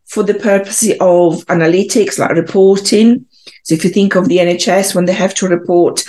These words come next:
how many patients they have, um, supported, how many were women, how, how many were men,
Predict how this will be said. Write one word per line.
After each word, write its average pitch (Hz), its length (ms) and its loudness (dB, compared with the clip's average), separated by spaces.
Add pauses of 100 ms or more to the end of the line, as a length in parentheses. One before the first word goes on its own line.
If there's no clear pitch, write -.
(240)
how 190 100 -2
many 175 220 0
patients 196 580 -2
they 175 100 0
have, 175 380 -2 (100)
um, 175 300 -2 (240)
supported, 190 1000 2
how - 260 -2
many 180 260 0
were 160 180 2
women, 180 340 0
how, 165 180 2
how 160 340 -2
many 156 220 0
were 151 140 2
men, 180 420 0